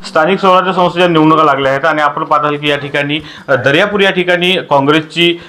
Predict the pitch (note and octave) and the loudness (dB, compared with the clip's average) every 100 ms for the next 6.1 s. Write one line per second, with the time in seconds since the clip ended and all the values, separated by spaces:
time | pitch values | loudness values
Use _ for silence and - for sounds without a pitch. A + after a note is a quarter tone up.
0 | - C3+ C#3+ D3 D3+ D#3+ C3+ C3+ C#3 D3+ | -2 -2 2 2 2 0 0 -2 0 0
1 | D3+ D3 C#3 D3+ D3+ C3+ C3 D3+ D3+ D3 | -2 -4 -4 0 0 0 0 0 0 0
2 | C#3+ C3+ C#3 C#3+ C#3+ - - - C3+ C3+ | -2 0 0 -2 -4 -14 -18 -2 2 4
3 | C3+ C3+ C3 - D3+ D3 D3 C#3+ D3 C#3+ | 4 2 0 0 0 2 0 0 -2 0
4 | D3 D3 C#3 C#3+ D3 C#3+ C#3 C#3+ C#3+ D3 | 2 2 0 -2 -2 -2 -2 -2 0 -2
5 | D3 - - C3+ C3+ C3+ D3+ C#3+ C#3+ D3 | -4 -8 0 2 2 2 2 2 2 2